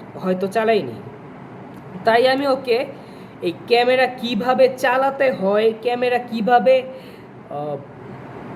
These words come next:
চা-, চালু করতে হয়, কিভাবে ক্যামেরা অফ করতে হয়, কিভাবে ক্যামেরা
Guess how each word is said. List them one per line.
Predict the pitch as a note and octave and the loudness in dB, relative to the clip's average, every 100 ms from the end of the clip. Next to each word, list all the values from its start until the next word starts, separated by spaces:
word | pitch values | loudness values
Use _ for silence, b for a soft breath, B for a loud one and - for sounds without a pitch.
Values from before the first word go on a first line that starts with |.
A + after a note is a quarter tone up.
| - - - | -12 -12 -8
চা-, | - - - - D#3+ F#3 | -2 -2 -2 -8 -4 2
চালু | A#3+ B3+ C4 | 4 2 2
করতে | C#4 C4+ C4+ | 0 2 2
হয়, | A3 A3 A#3 A3+ | 4 4 4 0
কিভাবে | A#3 G#3+ B3 A#3+ | -6 0 2 2
ক্যামেরা | A#3 A#3+ A#3+ B3 B3+ B3 F#3+ - - - | 0 0 2 2 2 0 -2 -8 -16 -4
অফ | G#3+ A#3 - | -2 -2 2
করতে | C4 B3 C4 | 2 4 2
হয়, | A3+ A#3 A#3+ - | 4 4 2 -2
কিভাবে | C4+ D4+ D4 | 0 0 0
ক্যামেরা | C#4+ C4 C#4+ C#4+ | 0 -2 0 -2